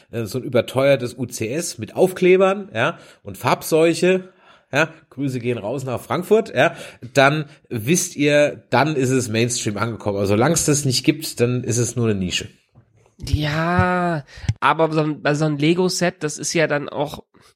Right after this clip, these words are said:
Speaker 2: wir haben ja wieder eine Serie, die eher an Erwachsene gerichtet ist. Da müssen wir so eine Hot Toys-Kollektion dabei rauskommen, so edle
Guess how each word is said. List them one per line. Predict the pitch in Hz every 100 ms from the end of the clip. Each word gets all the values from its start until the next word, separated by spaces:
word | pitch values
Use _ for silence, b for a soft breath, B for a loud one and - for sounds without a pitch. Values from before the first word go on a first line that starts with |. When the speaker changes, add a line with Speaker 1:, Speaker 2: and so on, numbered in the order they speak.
| B B B -
Speaker 2:
wir | 131
haben | 156
ja | 175 147
wieder | 147 151
eine | 143 143
Serie, | 135 143 143 135
die |
eher | - 131 120
an | 120
Erwachsene | 110 110 - 120 104 98 -
gerichtet | - 104 101 - 104
ist. | 98 98
Da | 107
müssen | 120 151 165
wir |
so | 147
eine | 147 123
Hot | 139 -
Toys-Kollektion | - 113 110 - 113 104 - - 110 104 110 B B B
dabei | 110 - 101
rauskommen, | 95 98 - 107 104
so | 104 117
edle | - 131 143 135 113 104 104